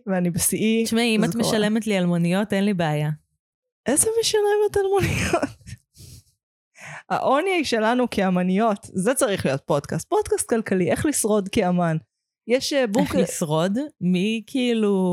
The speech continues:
Speaker 1: י-
Speaker 2: מתכנן לשרוד כאמן?
Speaker 1: יש, אה, פריסה של בורקסים מחוץ לאולם, <laughs> מחוץ ל-,
Speaker 2: יש
Speaker 1: למקסיקו.
Speaker 2: כנס, <laughs> יש כנס במקסיקו, אז
Speaker 1: ו-
Speaker 2: אוכלים את הכריכים.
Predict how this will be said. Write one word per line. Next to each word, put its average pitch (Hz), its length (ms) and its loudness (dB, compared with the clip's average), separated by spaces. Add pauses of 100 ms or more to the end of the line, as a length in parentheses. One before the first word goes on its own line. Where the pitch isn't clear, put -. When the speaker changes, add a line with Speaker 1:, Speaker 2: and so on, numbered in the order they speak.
(500)
Speaker 1:
י- 175 40 0
Speaker 2:
מתכנן 180 500 2
לשרוד 196 500 0
כאמן? 143 500 -4 (760)
Speaker 1:
יש, 262 340 0
אה, 262 160 2
פריסה 233 400 0
של 185 160 0
בורקסים 175 840 0
מחוץ 196 420 2
לאולם, 226 600 2
<laughs> - 180 -8
מחוץ 247 300 2
ל-, - 40 0 (960)
Speaker 2:
יש - 0 -
Speaker 1:
למקסיקו. 226 460 2
Speaker 2:
כנס, 185 360 2 (320)
<laughs> - 400 -6
יש 247 140 -4
כנס 208 320 -2
במקסיקו, 180 720 0 (1500)
אז 180 100 4
Speaker 1:
ו- 165 40 2
Speaker 2:
אוכלים 185 280 0
את 190 80 -2
הכריכים. 175 640 -2